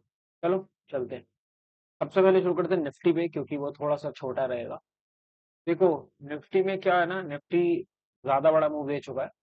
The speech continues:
बैंक Nifty से, but Nifty में का price action एकदम ही different है अभी।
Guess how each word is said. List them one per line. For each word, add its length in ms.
बैंक 260
Nifty 240
से, 180
but 360
Nifty 320
में 320
का 80
price 280
action 300
एकदम 320
ही 80
different 420
है 60
अभी। 200